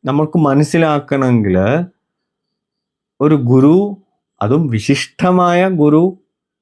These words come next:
പരമ്പര തന്നെ നമുക്ക് അത്യാവശ്യമാണ്. എന്നാൽ മാത്രമേ നമുക്ക് ഈ പറയുന്ന എല്ലാ സത്യങ്ങളും മനസ്സിലാക്കാൻ പറ്റുള്ളൂ. ഈ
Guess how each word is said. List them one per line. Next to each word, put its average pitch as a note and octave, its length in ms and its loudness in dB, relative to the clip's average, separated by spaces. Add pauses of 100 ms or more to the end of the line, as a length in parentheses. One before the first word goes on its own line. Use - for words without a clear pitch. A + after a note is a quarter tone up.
പരമ്പര C3 500 0 (120)
തന്നെ A#2+ 360 0 (100)
നമുക്ക് A#2+ 320 -2 (460)
അത്യാവശ്യമാണ്. B2 960 -4 (1160)
എന്നാൽ D3+ 240 2 (120)
മാത്രമേ E3+ 420 0 (760)
നമുക്ക് C#3 380 -2 (1700)
ഈ C3 120 0 (280)
പറയുന്ന D3+ 420 0 (600)
എല്ലാ B2 260 0 (200)
സത്യങ്ങളും B2+ 720 0 (840)
മനസ്സിലാക്കാൻ A#2 720 -2
പറ്റുള്ളൂ. - 380 -10 (680)
ഈ B2+ 60 -4